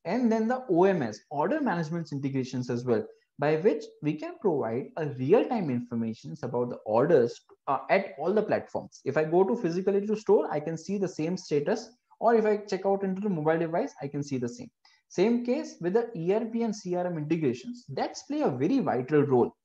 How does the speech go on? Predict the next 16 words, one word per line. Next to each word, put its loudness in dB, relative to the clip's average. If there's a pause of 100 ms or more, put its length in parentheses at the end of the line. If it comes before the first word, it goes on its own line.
(220)
If -4
you're -2
having 2
a 0
C 0
R 2
M, -4 (260)
uh, -4 (360)
if -6
you're 6
having 2
a -2
Salesforce 0
C -4
R 0
M, -12